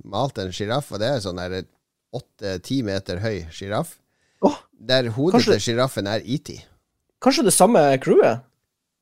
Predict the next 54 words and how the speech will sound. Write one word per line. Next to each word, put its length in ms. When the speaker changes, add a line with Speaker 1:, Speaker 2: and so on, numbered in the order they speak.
Speaker 1:
Ja, 80
kanskje 260
det 80
er 120
en 100
greie. 500
Speaker 2:
Kanskje 140
det 160
er 60
sånn 60
E 120
T-crew 520
som 100
flyr 240
rundt 220
i 80
Norges 260
land 240
og 340
t-, 160
tagger? 380
Speaker 1:
Det 80
er 40
ikke 200
umulig. 340
Hvis, 200
hvis 200
lyttere 360
vet 260
noe 180
om 60
det 80
her, 220
er 200
det, 200
er 140
det 100
flere 340
sånn 180
Speaker 2:
Det 400
er 80
et 100
fenomen. 360
Speaker 1:
E 80
T 360
veg-, 280
eh, 180
murals 800
rundt 340
omkring 280
i 40
Norge, 340
si 220
fra. 300